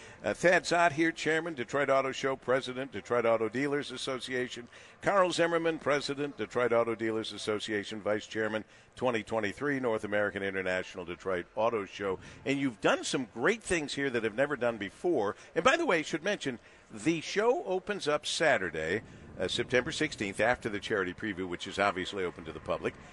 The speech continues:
But then the regular show, Saturday, September sixteenth through Sunday, September twenty-fourth, which is, uh, nine days. So it's shorter than maybe it was many years ago, these public days. So don't just say,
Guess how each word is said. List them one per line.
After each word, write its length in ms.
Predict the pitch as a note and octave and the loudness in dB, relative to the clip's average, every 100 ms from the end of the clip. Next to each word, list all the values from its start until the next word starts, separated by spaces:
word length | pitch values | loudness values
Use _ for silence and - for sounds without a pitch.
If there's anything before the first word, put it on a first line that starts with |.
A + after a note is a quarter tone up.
| - | -4
But 140 | B2 C3 | 0 4
then 200 | C#3+ C3 | 2 2
the 100 | A#2 | 0
regular 500 | A#2+ G3 A3 A#3 A3 | 2 2 2 0 0
show, 380 | - G#2 G#2 - - - | 0 2 2 -2 -12 -6
Saturday, 460 | - F3 A3 G#3+ - | 0 2 2 0 -2
September 400 | E3 D#3+ D#3 C#3+ | -4 -2 -2 -2
sixteenth 540 | D3+ C#3+ - C3 C3 | -4 -6 -4 -6 -6
through 640 | - C3 C3 C3 C3 B2+ B2 | -8 -4 -2 -2 -2 -4 -2
Sunday, 420 | - E3 C#3+ C3+ | -2 0 0 -2
September 420 | - - A#2+ A2+ | -2 -4 -4 -4
twenty-fourth, 840 | - G#2+ F2+ - G3 F#3+ G2+ - - - - - - | -8 -6 -6 -4 2 4 2 0 -8 -20 -20 -18 -6
which 220 | C3 C#3 | -4 -2
is, 160 | B2+ | -4
uh, 140 | C3+ B2+ | -2 -4
nine 380 | A#2+ C#3+ F#3+ F#3+ | -2 0 0 0
days. 420 | D#3+ E3+ E2 - - - - | 0 0 -2 -8 -18 -20 -8
So 340 | - C3 C3 - | 0 0 0 -2
it's 200 | B2+ - | -6 -6
shorter 520 | - - G3+ A3+ G3+ | -10 0 4 4 2
than 240 | E3+ D#3 | -2 -2
maybe 300 | D3 D#3+ C#3+ | 0 0 0
it 80 | C3 | -2
was 300 | B2+ C#3 A#2+ | 0 0 0
many 220 | A#2+ C3+ | -2 -2
years 340 | A#2 A#2 C3 B2+ | 0 -2 -2 -4
ago, 300 | B2 B2+ C3+ | -2 -2 -2
these 220 | A2 G#2 | -4 -2
public 380 | C3 C3 C3+ - | -2 -2 -2 0
days. 300 | B2 C3 - - - | 0 0 -4 -12 -14
So 240 | - D#3 C#3+ | -2 0 0
don't 360 | D3+ F3+ A3+ - | 0 0 0 -6
just 340 | - E3 - - | -2 -2 -2 0
say, 380 | D3+ D3 C#3+ | 2 4 2